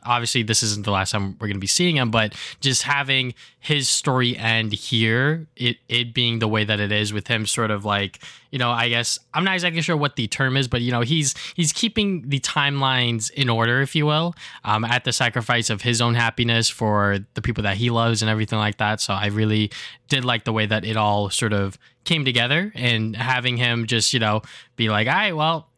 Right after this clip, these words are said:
I'ma just do this," 'cause he's done it hundreds and thousands of times, and he's like, "All right, well, this is, this is the only way for us to really find a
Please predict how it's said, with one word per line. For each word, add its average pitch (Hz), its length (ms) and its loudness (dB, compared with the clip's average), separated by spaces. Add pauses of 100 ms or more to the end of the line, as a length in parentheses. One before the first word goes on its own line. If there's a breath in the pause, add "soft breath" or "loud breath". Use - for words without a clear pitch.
I'ma 180 260 0
just 185 220 0
do 202 120 2
this," 143 220 0
'cause 143 340 0
he's 147 240 2
done 165 180 0
it 156 160 0 (240 loud breath)
hundreds 160 560 0
and 139 240 -2
thousands 123 460 0
of 120 80 -2
times, 110 380 0
and 107 100 0
he's 107 240 0
like, 107 140 2
"All 110 60 -2
right, 120 180 2
well, 123 160 0
this 113 240 -2
is, 107 240 -2 (240)
this 143 140 0
is 156 140 -2
the 160 140 2
only 143 160 2
way 107 340 0
for 123 180 0
us 113 200 2
to 123 100 2
really 113 240 2
find 113 400 2
a 107 220 2